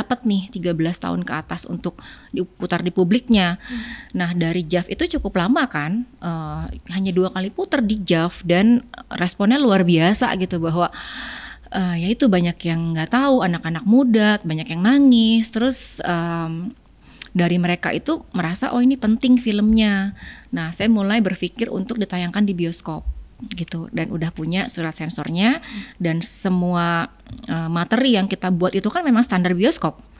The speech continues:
Speaker 1: Semuanya, warna, kemudian suara, lagu, itu standar bioskop.
Speaker 2: Hmm.
Speaker 1: Jadi memang kualitas yang terbaik lah.
Speaker 2: Hmm.
Speaker 1: Eh, kemudian, eh, dapet festival di Belanda, di Sinemasi Amsterdam, diputar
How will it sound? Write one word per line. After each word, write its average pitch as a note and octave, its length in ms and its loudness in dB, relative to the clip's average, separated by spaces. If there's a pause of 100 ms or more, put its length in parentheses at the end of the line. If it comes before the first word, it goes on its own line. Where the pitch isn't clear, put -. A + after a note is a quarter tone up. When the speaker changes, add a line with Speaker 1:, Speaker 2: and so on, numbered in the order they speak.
(260)
Speaker 1:
Semuanya, G#3 560 2
warna, E3 880 -2
kemudian D#3+ 480 -8
suara, F3+ 600 0
lagu, F#3+ 500 -2
itu - 240 -4
standar F#3+ 540 0
bioskop. E3+ 560 -4 (180)
Speaker 2:
Hmm. A3+ 140 -8
Speaker 1:
Jadi E3+ 160 -2
memang F#3+ 360 -2
kualitas E3 540 -6
yang D#3 140 -8
terbaik F3+ 500 2
lah. - 220 -2 (160)
Speaker 2:
Hmm. G#3+ 580 -4
Speaker 1:
Eh, E3 540 -8 (260)
kemudian, F#3+ 480 2 (1120)
eh, E3 560 -2 (220)
dapet F3 520 -2 (140)
festival E3 720 -2
di D#3 400 -2
Belanda, D#3 500 0
di G3+ 120 0
Sinemasi D#3+ 500 -2
Amsterdam, E3 560 0
diputar F#3+ 560 -6